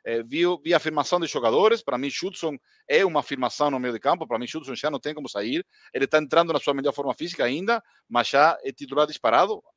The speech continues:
A-, acho que ele foi substituído só por causa do cartão amarelo, eh, visando que o Avaí tinha as quartas de final na, na semana seguinte, né? Então, por risco de expulsão, Judson jogou na posição do, do campo, que ele tem, tem muito roce, é muita falta.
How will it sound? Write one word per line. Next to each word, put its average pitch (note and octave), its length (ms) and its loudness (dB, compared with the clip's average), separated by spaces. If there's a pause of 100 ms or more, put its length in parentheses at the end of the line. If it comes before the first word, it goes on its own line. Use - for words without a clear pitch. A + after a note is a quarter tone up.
A-, C3 380 0
acho E3 160 -2
que D3 60 -10
ele C#3 80 -4
foi D3+ 140 -8
substituído C#3 600 -6 (240)
só - 240 -2
por D#3+ 160 -4
causa C3+ 240 0
do B2+ 60 -4
cartão A#2 240 0
amarelo, B2+ 500 2 (360)
eh, G2 100 -10
visando A#2+ 400 -2
que A2 240 -6
o A2 80 0
Avaí G#2+ 180 -2
tinha A#2 140 -6
as - 80 -8
quartas A2 260 -4
de - 60 -10
final A2 220 -4
na, F#2 320 -8 (180)
na F2 60 -14
semana G#2+ 260 -12
seguinte, C#3 340 -12
né? C3 140 -6 (260)
Então, G#2 160 -6
por A2+ 200 0
risco C3 180 -6
de F2+ 60 -10
expulsão, C3 420 0 (240)
Judson A#2+ 300 -8
jogou A2+ 180 -4
na A2 60 0
posição A#2+ 240 -4
do, B2 80 -6 (100)
do A#2+ 140 -6
campo, C#3 260 0
que G#2+ 80 -6
ele G#2+ 260 0 (300)
tem, G#2 120 -10
tem A2+ 120 0
muito B2 220 0
roce, D#3 280 8
é G#2 40 0
muita A2+ 220 -2
falta. C#3 380 4